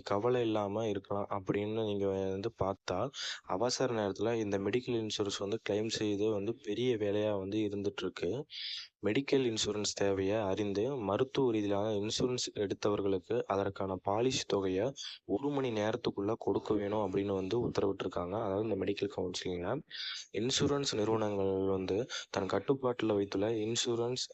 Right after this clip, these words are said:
Regulatory and Development Authority of India, அதாவது ஐ ஆர் டி ஏ வந்து இருக்கு. இந்திய காப்பீட்டு ஒழுங்குமுறை மற்றும் மேம்பாட்டு ஆணையம் இந்த உத்தரவை வந்து பிறப்பிச்சிருக்காங்க.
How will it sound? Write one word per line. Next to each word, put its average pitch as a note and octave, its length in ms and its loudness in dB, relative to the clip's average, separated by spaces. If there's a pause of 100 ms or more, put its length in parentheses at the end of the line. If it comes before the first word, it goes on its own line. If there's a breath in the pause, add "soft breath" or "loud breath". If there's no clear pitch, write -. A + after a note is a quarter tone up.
(100)
Regulatory A#2 880 2
and G#2 280 0
Development G#2+ 760 2 (160)
Authority G#2 560 0
of G#2+ 140 -2 (140)
India, F#2+ 340 -2 (120)
அதாவது F#2+ 360 0 (520 loud breath)
ஐ G2 120 2 (220)
ஆர் C3 200 0 (960)
டி G2+ 300 0
ஏ G#2 140 4 (160)
வந்து A2 360 0
இருக்கு. G2+ 340 -2 (680 loud breath)
இந்திய C#3+ 380 2
காப்பீட்டு A2 540 -2
ஒழுங்குமுறை G#2+ 520 2
மற்றும் A2+ 400 0
மேம்பாட்டு A#2 540 0
ஆணையம் G2+ 400 0
இந்த G2+ 160 0
உத்தரவை G2+ 320 0
வந்து G2+ 200 -2
பிறப்பிச்சிருக்காங்க. F#2 800 -6